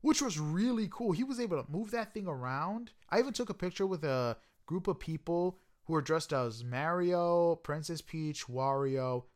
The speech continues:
Luigi, Waluigi, and they basically were dressed as what those characters would look like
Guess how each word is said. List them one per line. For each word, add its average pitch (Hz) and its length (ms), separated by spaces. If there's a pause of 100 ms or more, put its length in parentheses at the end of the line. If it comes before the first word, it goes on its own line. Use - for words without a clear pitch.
(100)
Luigi, 160 520
Waluigi, 143 1000 (340)
and 160 180
they 165 100
basically 165 560
were 147 200
dressed 135 380
as 131 240 (240)
what 175 220
those 190 180
characters 165 480
would 190 160
look 196 220
like 214 240